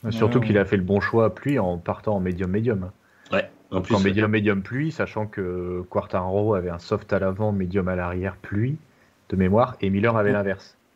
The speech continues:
Speaker 2: C'est ça.
Speaker 1: Donc, euh, il, forcément, il sa-, euh, je pense qu'à mon avis, il se doutait que ça allait sécher sur la fin de course.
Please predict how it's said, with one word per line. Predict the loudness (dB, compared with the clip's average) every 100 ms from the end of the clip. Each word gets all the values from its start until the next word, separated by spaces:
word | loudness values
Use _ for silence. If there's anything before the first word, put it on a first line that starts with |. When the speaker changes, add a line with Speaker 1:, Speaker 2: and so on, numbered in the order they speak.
| -12
Speaker 2:
C'est | -8 -6
ça. | -4
Speaker 1:
Donc, | -4 -4 0
euh, | 2 2
il, | 2 0 0
forcément, | -2 0 2 4 2
il | 0
sa-, | -2 0 0
euh, | -2 -10
je | -10
pense | -12 -12
qu'à | -8
mon | -6
avis, | -4 -4 -4 -6
il | -6
se | -4
doutait | -4 0 2
que | 2
ça | 0
allait | 0 0
sécher | -2 -2 -2
sur | -2 -2
la | -2
fin | -2
de | -2
course. | -4 -6